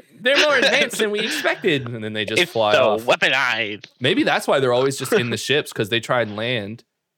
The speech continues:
Speaker 1: and they just fall flat on their face. They gotta, like, drag themselves back into their ships and they go,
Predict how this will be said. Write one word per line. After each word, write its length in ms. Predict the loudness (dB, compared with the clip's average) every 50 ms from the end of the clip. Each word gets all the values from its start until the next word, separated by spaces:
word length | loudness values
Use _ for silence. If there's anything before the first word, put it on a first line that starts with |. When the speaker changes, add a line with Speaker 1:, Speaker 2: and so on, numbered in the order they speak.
| _ _ _ _ _ _ _
Speaker 1:
and 80 | -4 -2
they 60 | -2
just 160 | -2 -2 -2
fall 180 | 0 0 0 0
flat 220 | 0 0 0 0
on 120 | 0 -2 -4
their 80 | -6 -8
face. 320 | -4 -2 -2 -2 -2 -4 -6
They 80 | -4
gotta, 140 | -4 -2 -2
like, 240 | -2 -4 -6 -8 -6
drag 260 | -4 -4 -4 -4 -6
themselves 360 | -8 -12 -8 -8 -8 -8 -4
back 220 | -4 -4 -4 -4 -6
into 160 | -10 -10 -10
their 120 | -10 -10
ships 240 | -6 -6 -6 -6 -6
and 80 | -6 -4
they 40 |
go, 140 | -4 -4 -6